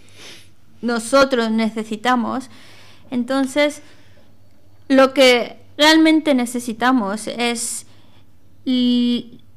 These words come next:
liberarnos de la ignorancia, liberarnos de los engaños, conseguir la felicidad,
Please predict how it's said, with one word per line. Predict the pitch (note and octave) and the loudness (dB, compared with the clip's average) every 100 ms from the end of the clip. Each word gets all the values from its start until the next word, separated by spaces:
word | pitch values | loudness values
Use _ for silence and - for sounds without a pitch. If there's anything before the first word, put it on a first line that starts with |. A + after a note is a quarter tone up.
| - | -8
liberarnos | C4+ C4 B3 B3 C4+ C#4 B3 A#3 A#3 | 0 2 4 6 6 6 2 0 -2
de | A#3+ A3+ | -2 2
la | A3 | 2
ignorancia, | A3 A3 B3+ C#4 C4+ C#4 D4 F3 D#3+ | 2 4 2 2 2 2 2 -2 -2
liberarnos | B3+ A#3+ B3 B3 C4 B3+ A3+ | 0 4 6 6 6 2 0
de | A3 | -4
los | G#3 A3 | -6 -6
engaños, | G#3+ A3+ A#3 A#3 D#4 - - - - - - - | -2 -2 -2 -2 -6 -10 -20 -20 -20 -20 -20 0
conseguir | C#4 B3+ B3 - B3 A3 C4+ C#4+ C4+ A#3+ | 2 4 2 0 0 2 2 4 2 0
la | A3+ | -4
felicidad, | A3 G#3+ G#3+ G#3 A3 | -4 -8 -6 -6 -6